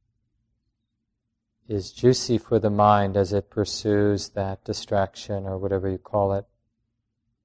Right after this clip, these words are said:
And then when the mind does return to this theme of contentedness with what's ordinary, taking the time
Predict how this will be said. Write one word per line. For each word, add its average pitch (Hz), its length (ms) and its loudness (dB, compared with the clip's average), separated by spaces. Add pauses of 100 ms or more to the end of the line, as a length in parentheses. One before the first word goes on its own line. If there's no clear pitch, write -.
(3250)
And 104 160 -6
then 107 220 2
when 104 420 0 (200)
the 113 100 0
mind 107 360 4
does 117 320 8
return 110 600 4
to 117 240 -4
this 104 340 2
theme 107 360 2
of 104 240 0
contentedness 104 1040 -4
with 104 240 -8
what's 104 220 -4
ordinary, 104 640 0 (2000)
taking 123 600 -2 (640)
the 117 60 -8
time 107 680 4